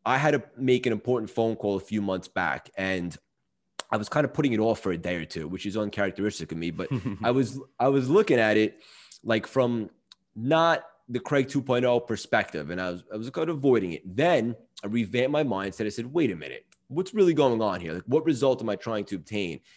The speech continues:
Speaker 2: Right.
Speaker 1: And then I revamped what I was looking to get out of this phone call. And all of a sudden, just like that, instead of putting this call off, there was actually nothing in the world that I'd rather do than make this call. I got on the call, I took care of business, I did what I had to do, and I secured the result that I desired.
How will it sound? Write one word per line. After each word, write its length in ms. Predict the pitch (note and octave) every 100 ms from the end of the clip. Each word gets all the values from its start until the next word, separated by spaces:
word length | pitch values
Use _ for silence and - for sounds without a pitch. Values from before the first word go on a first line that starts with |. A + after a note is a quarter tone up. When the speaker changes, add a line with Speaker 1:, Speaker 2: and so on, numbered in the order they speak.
| _
Speaker 2:
Right. 180 | F2 F2+
Speaker 1:
And 160 | G2+ A#2+
then 160 | B2+ B2+
I 100 | A#2
revamped 680 | A2+ A#2+ A2 B2 D3+ A#2 F#2
what 140 | G#2
I 60 | G#2+
was 100 | A2+
looking 140 | G#2
to 80 | G2
get 120 | G#2+
out 80 | G2+
of 60 |
this 100 | F#2+
phone 200 | - G#2+
call. 220 | G#2+ C3+ A2
And 80 | -
all 160 | D3
of 80 | D3+
a 40 | C3+
sudden, 360 | - D3 A#2
just 240 | G#2+ G#2+ A#2
like 160 | F2+
that, 400 | E2+ A2 C#3+ - _ _
instead 260 | - - C3
of 100 | A#2+
putting 220 | - C3
this 180 | B2 A#2
call 280 | - A#2+ A2 A#2+
off, 160 | D3+ - - _ _
there 100 | G#2
was 160 | B2+ A#2+
actually 340 | C3 B2 -
nothing 320 | A2+ A#2 A#2 A#2+
in 60 |
the 80 | G#2
world 240 | G#2+ A2 G2+
that 80 |
I'd 80 | G#2
rather 200 | G#2 F#2+
do 180 | E2+ C#3+
than 160 | A#2+ F2
make 160 | E2
this 140 | D2 -
call. 380 | - D#2+ D2+ -
I 120 | G2
got 280 | G2 G#2+ G#2+
on 180 | G#2+ B2
the 80 | B2+
call, 340 | - G2 A2 G2
I 40 |
took 200 | - G#2
care 140 | G#2
of 80 | F#2
business, 280 | F#2 G2+ A2+
I 60 | F#2
did 140 | G2
what 100 | G2+
I 40 |
had 100 | G2
to 60 | F#2
do, 340 | D#2+ G2+ B2+ -
and 120 | G2
I 80 | F#2
secured 500 | - F#2+ - B2+ A2
the 60 |
result 460 | G2 F#2 E2+ G#2+ G#2
that 100 | F2+
I 80 | D#2
desired. 680 | D2+ F2+ D#2+ A2+ G2 D2